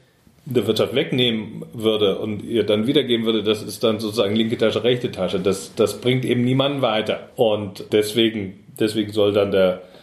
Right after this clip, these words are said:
Staat bei Keynes, äh, Schulden machen, weil es eben sonst keiner macht. Und von daher ist das, das eben ein wesentliches Argument für Staatsschulden.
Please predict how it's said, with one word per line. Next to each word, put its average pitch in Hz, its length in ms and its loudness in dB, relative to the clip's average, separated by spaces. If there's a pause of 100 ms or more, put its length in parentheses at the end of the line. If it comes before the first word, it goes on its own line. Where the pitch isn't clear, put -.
Staat 98 540 -2
bei 95 120 2
Keynes, 90 680 -6
äh, 113 140 0
Schulden 180 340 0
machen, 165 480 -2 (420)
weil 113 200 2
es 107 80 -8
eben 160 160 -4
sonst 151 320 -2
keiner - 180 -18
macht. - 300 -20 (760)
Und 113 200 -2
von 113 160 -2
daher 117 320 2
ist 113 220 -4
das, - 400 -2
das 101 180 4
eben 101 320 -2
ein 98 560 0
wesentliches 101 800 2
Argument 92 680 0
für 92 920 2
Staatsschulden. 131 960 0